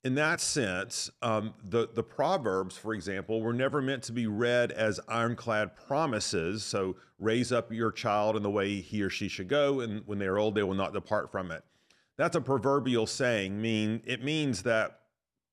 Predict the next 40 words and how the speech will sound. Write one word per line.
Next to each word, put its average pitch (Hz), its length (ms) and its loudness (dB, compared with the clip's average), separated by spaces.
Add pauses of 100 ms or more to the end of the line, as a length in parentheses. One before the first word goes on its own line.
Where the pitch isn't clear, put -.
(560)
more 151 260 2
or 170 80 6
less 120 460 2
the - 120 -4
way 117 220 2
g-, 90 240 -6
life 113 340 0
generally 127 360 0
works 113 340 -2
out 98 320 0
and 101 100 -4
the 104 60 -2
way 104 180 0
God's 101 500 -2 (120)
economy 143 460 -6
works 92 320 -4
out, 85 180 -4
when 101 100 -8
you 98 120 -4
raise 107 240 0
your 104 100 -6
children 117 380 0
in 110 80 -4
the 107 40 0
way 95 180 0
of 90 120 -2
the 92 60 -4
Lord, 82 420 -6 (560)
they 110 240 0
are 107 140 2
more 135 320 2
likely 117 360 0
than 104 160 -2
not 101 340 -2
to 98 100 -8
follow 127 640 2
that 92 260 2
path 90 420 -2
than 98 320 0 (120)
not. 120 340 -2